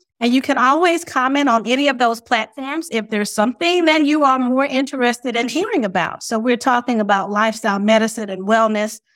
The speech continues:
um, getting happy and healthy. And, um, if you need to hear more about any of those, you just let us know.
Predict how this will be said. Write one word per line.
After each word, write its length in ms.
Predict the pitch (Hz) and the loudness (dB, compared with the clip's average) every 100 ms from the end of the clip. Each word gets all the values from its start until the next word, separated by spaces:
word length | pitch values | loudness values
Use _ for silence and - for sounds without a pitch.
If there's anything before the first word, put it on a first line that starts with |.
| _ _ _ | _ _ _
um, 240 | 208 202 196 | -8 -6 -4
getting 280 | 240 220 202 | -2 -2 -2
happy 420 | - 226 226 202 | -2 -2 -2 -6
and 100 | 202 | -2
healthy. 460 | 220 208 208 202 | 0 0 -4 -4
And, 180 | 196 196 | -4 -4
um, 260 | 190 190 196 | -4 -6 -8
if 140 | 190 | -2
you 100 | 254 | 0
need 280 | 285 285 285 | 2 2 0
to 80 | 269 | -4
hear 180 | 277 254 | -2 0
more 300 | 240 247 247 | 0 2 2
about 260 | 226 220 | 2 0
any 220 | 226 247 | 0 -2
of 100 | 247 | -2
those, 260 | 247 254 247 | -2 -2 -2
you 120 | 285 | -6
just 200 | 302 294 | -6 -4
let 200 | 285 247 | 0 0
us 200 | 247 - | 0 -4
know. 340 | 214 175 160 | -6 -6 -6